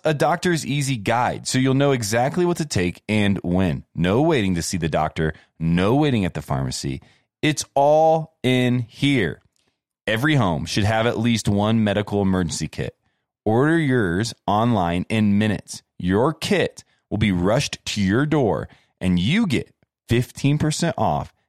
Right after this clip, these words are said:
at T W C dot health slash famous.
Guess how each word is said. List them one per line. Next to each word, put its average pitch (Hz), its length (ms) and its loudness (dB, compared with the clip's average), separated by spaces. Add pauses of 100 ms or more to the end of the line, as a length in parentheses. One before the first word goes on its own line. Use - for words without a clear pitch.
(140)
at - 320 -2
T 135 240 0
W 147 320 0
C 90 340 -2
dot 95 500 0 (100)
health 104 480 0
slash 90 600 -2 (120)
famous. - 760 -4